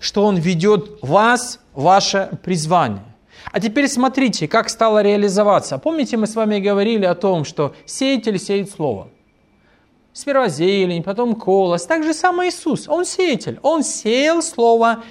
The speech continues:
говоря, пророчествуя на себя волю Божию. Пророчествовал, пророчествовал, год прошёл, ученики ничего не видят. Второй год прошёл, ученики ничего не видят.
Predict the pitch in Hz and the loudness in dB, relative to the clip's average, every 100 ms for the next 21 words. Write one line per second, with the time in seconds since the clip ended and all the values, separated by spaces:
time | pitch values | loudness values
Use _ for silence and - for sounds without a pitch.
0 | - - 202 202 190 214 294 302 208 190 | -14 0 2 4 4 4 4 4 2 2
1 | 190 185 285 302 254 220 - 208 202 196 | 4 4 4 2 -4 -6 -2 0 0 0
2 | 202 196 - 175 240 285 285 185 285 302 | -2 -4 -8 -2 0 2 2 2 2 2
3 | 302 294 147 120 110 - _ 156 143 143 | 2 2 2 -2 -10 -14 _ -2 0 2
4 | 190 190 - 160 170 170 - 160 165 156 | 2 0 -4 -8 -4 -4 -2 0 2 2
5 | 190 - 165 175 180 151 160 185 - 165 | 0 -2 -6 -2 -2 0 0 0 -2 -4
6 | - 180 175 170 170 165 160 170 156 160 | -2 0 0 -2 -6 -6 -4 -4 -4 -6
7 | 156 143 110 - _ - - - 160 180 | -4 -6 -6 -14 _ -20 -14 -2 2 4
8 | 196 185 185 190 175 185 170 185 170 175 | 4 4 0 -2 -2 -4 -2 -2 -2 -4
9 | 170 160 165 160 143 101 | -4 -4 -4 -2 -4 -4